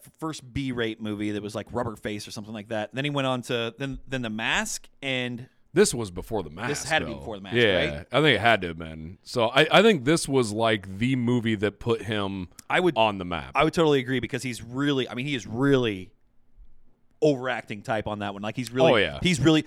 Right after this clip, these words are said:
Speaker 1: they, you know that I heard something, uh, said that when he's in a movie, they will have in the script, they will say, "Jim Carrey does Jim Carrey things." And that's,
Speaker 2: <laughs>
Speaker 1: that's all it says. And then he's supposed to just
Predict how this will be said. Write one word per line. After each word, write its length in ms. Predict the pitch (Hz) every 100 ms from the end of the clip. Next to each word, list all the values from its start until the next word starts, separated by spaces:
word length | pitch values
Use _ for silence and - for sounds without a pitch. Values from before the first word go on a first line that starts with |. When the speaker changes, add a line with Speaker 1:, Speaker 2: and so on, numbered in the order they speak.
| - -
Speaker 1:
they, 160 | 185 180
you 80 |
know 80 | 202
that 120 | 208 151
I 80 | 156
heard 180 | 196 -
something, 300 | 160 143 127 147
uh, 240 | 120 110
said 280 | 107 - 123
that 160 | 117 110 110
when 140 | 120 113
he's 400 | 160 175 160 -
in 160 | 143
a 80 | 127
movie, 440 | 127 123 110 104 - - _
they 140 | 127 143
will 240 | 135 117
have 380 | 143 131 123 117
in 140 | 139 156
the 80 | 139
script, 440 | - 151 117 - _ _ -
they 120 | 127
will 140 | 131
say, 380 | - 131 120 110
"Jim 260 | 113 139 135
Carrey 340 | 139 123 113
does 220 | 113 110
Jim 160 | 113 104
Carrey 240 | 110 95
things." 300 | 98 78 - 131
And 300 | 139 139 233
that's, 180 | 165
Speaker 2:
<laughs> 240 | - - -
Speaker 1:
that's 200 | 160 -
all 280 | - 190 190
it 80 |
says. 360 | 156 226 202 160
And 100 | 151
then 80 | 139
he's 160 | 185
supposed 320 | - 185 160 -
to 180 | 156
just 300 | 139 151 147